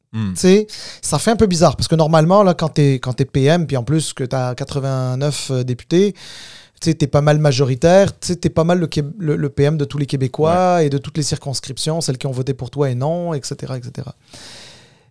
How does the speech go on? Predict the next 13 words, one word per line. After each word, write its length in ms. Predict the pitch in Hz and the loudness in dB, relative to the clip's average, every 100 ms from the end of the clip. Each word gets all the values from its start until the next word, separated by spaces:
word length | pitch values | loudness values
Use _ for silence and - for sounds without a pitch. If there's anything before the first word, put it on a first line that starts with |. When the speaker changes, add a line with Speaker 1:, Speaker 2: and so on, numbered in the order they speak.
| _ | _
Speaker 2:
Donc, 400 | - 202 147 - | -8 -2 -2 0
d'abord, 400 | 165 240 349 165 | 2 6 6 6
il 60 | 156 | 6
y 20 | |
avait 160 | 139 135 | 6 4
ce 180 | - 143 | 2 -4
petit 200 | - 139 | -4 -4
bout-là 260 | 120 156 | 0 0
qui 160 | 170 135 | -2 -6
était 160 | 120 123 | -8 -8
un 80 | |
peu 200 | 107 120 120 | -8 -6 -4
wrong. 360 | 120 190 302 | -2 -4 -6